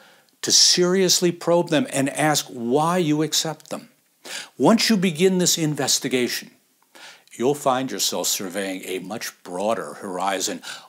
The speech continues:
one that will include a richer understanding of the events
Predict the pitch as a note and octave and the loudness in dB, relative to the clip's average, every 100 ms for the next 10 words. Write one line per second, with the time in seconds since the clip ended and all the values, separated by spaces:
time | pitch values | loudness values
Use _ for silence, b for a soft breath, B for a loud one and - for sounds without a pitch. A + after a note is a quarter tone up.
0 | - G2+ D3 E3+ D#3+ F#3 E3 F3 F#3 F3 | -8 -4 -2 -2 -6 -4 -4 -2 -2 -2
1 | F3+ B2+ A#2 A2+ - b b b _ - | 2 2 2 -2 -6 b b b _ 0
2 | B2 A#2+ B2 G#2 F#2+ F#2 F#2 - F#2+ F#2+ | 2 4 2 0 -4 -4 -4 -4 -4 -4
3 | G2 F#2+ A2 G2+ G#2+ G2 - | -6 -4 -4 -4 -4 -4 -6